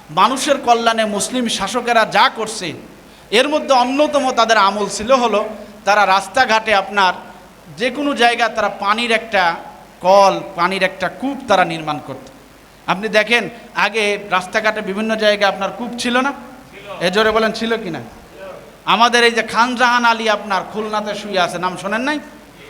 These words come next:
উনি অনেক উন্নয়নমূলক কাজ আমাদের দেশে করেছে এবং তিনি যত কিছু করেছে তার মধ্যে অন্যতম ছিল আপনার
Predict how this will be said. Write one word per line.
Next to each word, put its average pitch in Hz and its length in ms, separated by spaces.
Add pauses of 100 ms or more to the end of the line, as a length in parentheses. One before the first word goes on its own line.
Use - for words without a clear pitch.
(140)
উনি 247 180
অনেক 349 580
উন্নয়নমূলক 330 680
কাজ 254 160
আমাদের 240 320
দেশে 214 220
করেছে 180 400
এবং 220 260
তিনি 254 200
যত 226 320
কিছু 330 320
করেছে 277 440 (360)
তার 269 200
মধ্যে 302 260
অন্যতম 240 520
ছিল 220 280
আপনার 208 360